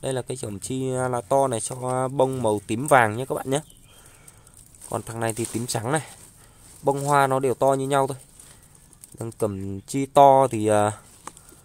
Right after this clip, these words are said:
thì, thì có, cũng có giá là mười lăm nghìn một cây nhé các bạn nhé. Đấy, ở đây em có chừng khoảng một hai chục cây gì đấy. Nên là đủ chia cho các bạn. Đó, cái vòi hoa của nó dài, à,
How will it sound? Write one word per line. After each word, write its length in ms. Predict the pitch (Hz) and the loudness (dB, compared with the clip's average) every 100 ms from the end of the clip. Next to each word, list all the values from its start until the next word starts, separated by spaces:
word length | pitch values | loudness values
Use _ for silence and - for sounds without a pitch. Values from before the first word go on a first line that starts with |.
| _ _ _ _ _ _ - | _ _ _ _ _ _ -18
thì, 180 | - 107 | -10 -8
thì 180 | 110 107 | -6 -6
có, 140 | - 123 | -4 -4
cũng 160 | 127 139 | -6 -4
có 80 | 139 | 0
giá 180 | 127 123 | 2 2
là 60 | |
mười 180 | 139 117 | 2 0
lăm 180 | 127 135 | 0 -2
nghìn 100 | 120 | -4
một 160 | 110 | -2
cây 180 | - 143 | 4 4
nhé 120 | 139 | 4
các 60 | 147 | -4
bạn 160 | 156 135 | -6 -4
nhé. 120 | 151 - - | -6 -8 -16
Đấy, 200 | - 117 - - - - | -12 -12 -12 -20 -20 -12
ở 80 | 110 | -6
đây 120 | 117 | -4
em 100 | 127 123 | -6 -6
có 160 | 110 127 | -6 -6
chừng 200 | - 113 | -8 -10
khoảng 220 | 104 98 107 | -10 -10 -10
một 120 | 107 | -10
hai 160 | 123 | -8
chục 140 | 123 - | -10 -6
cây 220 | 127 127 | -2 -2
gì 60 | 110 | -4
đấy. 120 | - - - - - - - | -8 -14 -20 -20 -4 -2 -2
Nên 100 | - | -6
là 120 | 117 110 | -10 -6
đủ 200 | 110 98 | -4 -4
chia 260 | - 131 | -4 -6
cho 80 | 127 | -6
các 120 | - | -8
bạn. 100 | 143 - 160 - _ - - - - - _ _ _ _ - - - | -10 -10 -18 -20 _ -20 -20 -20 -20 -20 _ _ _ _ -20 -20 -14
Đó, 120 | 113 117 | -12 -8
cái 80 | 139 | -4
vòi 220 | 139 127 | 4 4
hoa 240 | 123 151 139 | 6 6 6
của 60 | |
nó 160 | 117 131 | 4 2
dài, 380 | 139 131 120 117 | 4 6 6 4
à, 220 | 113 113 | 4 2